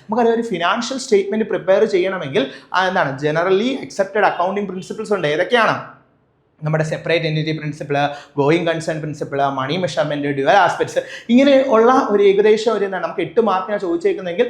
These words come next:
നമ്മളൊരു എട്ടെണ്ണം തന്നെ എഴുതുക, അല്ലെങ്കിൽ അത് പന്ത്രണ്ടെണ്ണം എഴുതാൻ പറ്റുവാണെങ്കിൽ അത്ര എണ്ണം എഴുതുക. അതെങ്ങനെ എഴുതുക? ഏറ്റവും ആപ്റ്റ് ആയിട്ടുള്ള രീതിയിൽ, ഏറ്റവും ക്രിസ്പി ആയിട്ട്, ഏറ്റവും അതിന് അത്, അതെന്താണ്, ആ ഒരു പ്രിൻസിപ്പിൾ എന്താണ് ഉദ്ദേശിക്കുന്നത് എന്നുള്ള കാര്യം കറക്റ്റായിട്ട് ആ,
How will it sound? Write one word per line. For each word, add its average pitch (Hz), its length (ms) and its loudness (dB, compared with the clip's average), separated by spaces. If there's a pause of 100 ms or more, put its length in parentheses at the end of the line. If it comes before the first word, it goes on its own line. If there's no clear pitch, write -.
(220)
നമ്മളൊരു 233 260 4
എട്ടെണ്ണം 226 440 2
തന്നെ 220 200 -2
എഴുതുക, 170 280 2
അല്ലെങ്കിൽ 156 260 -4
അത് 180 120 -4
പന്ത്രണ്ടെണ്ണം 180 480 -4
എഴുതാൻ 185 220 -2
പറ്റുവാണെങ്കിൽ 185 460 0
അത്ര 226 240 2
എണ്ണം 233 180 0
എഴുതുക. 202 240 2 (320)
അതെങ്ങനെ 190 360 -2
എഴുതുക? 185 200 2 (160)
ഏറ്റവും 311 400 2
ആപ്റ്റ് 202 300 2
ആയിട്ടുള്ള 180 360 2
രീതിയിൽ, 165 320 -2 (140)
ഏറ്റവും 254 340 2
ക്രിസ്പി 190 380 -4
ആയിട്ട്, 160 260 -2 (320)
ഏറ്റവും 208 240 4 (120)
അതിന് 170 220 2 (120)
അത്, 180 120 2 (220)
അതെന്താണ്, 190 560 2
ആ - 20 0 (120)
ഒരു 214 120 2
പ്രിൻസിപ്പിൾ 170 440 -8
എന്താണ് 220 340 0
ഉദ്ദേശിക്കുന്നത് 196 520 -4
എന്നുള്ള 165 280 -4
കാര്യം 151 240 0 (320)
കറക്റ്റായിട്ട് 185 540 2
ആ, - 20 0